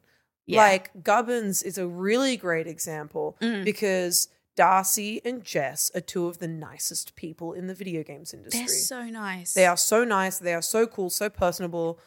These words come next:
Speaker 2: so chill to be around.
Speaker 1: Absolutely.
Speaker 2: Everybody loves them.
Speaker 1: Yeah.
Speaker 2: So, of course.
Speaker 1: And you wanna support them 'cause you're like, "I wanna see these people succeed."
Speaker 2: Exactly. That's such a huge part of
Speaker 1: Mm.
Speaker 2: it. And as well, it's, it's that, is it ingenuity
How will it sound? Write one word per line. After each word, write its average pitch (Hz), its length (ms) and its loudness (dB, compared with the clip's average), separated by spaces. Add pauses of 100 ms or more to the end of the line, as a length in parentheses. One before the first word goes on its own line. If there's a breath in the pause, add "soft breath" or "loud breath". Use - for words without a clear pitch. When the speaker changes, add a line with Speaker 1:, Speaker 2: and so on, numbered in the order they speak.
(140 soft breath)
Speaker 2:
so 220 240 6
chill 214 300 0
to 196 80 -8
be 175 160 -4
around. 170 400 -4 (160)
Speaker 1:
Absolutely. 226 360 6
Speaker 2:
Everybody 294 460 2
loves 226 440 4
them. 151 440 -12
Speaker 1:
Yeah. 254 320 6 (120)
Speaker 2:
So, 233 260 8
of 226 140 4
course. 269 400 8
Speaker 1:
And 247 100 6
you 262 100 2
wanna 269 200 0
support 262 400 -2
them 165 220 -4
'cause 196 160 -12
you're 196 100 -8
like, 175 260 -4
"I 185 120 4
wanna 190 240 -4
see 185 160 -4
these 175 220 -12
people 170 380 -12
succeed." - 520 -8
Speaker 2:
Exactly. 302 400 0
That's 185 180 -6
such - 200 -2
a 285 40 -8
huge 254 320 -4
part 240 200 2
of 175 100 2
Speaker 1:
Mm. 165 60 2
Speaker 2:
it. - 120 -4 (280 loud breath)
And 240 100 4
as 202 120 4
well, 240 540 6
it's, - 400 2
it's 208 260 0
that, 202 540 4
is - 140 -8
it - 80 -16 (200)
ingenuity 277 800 -8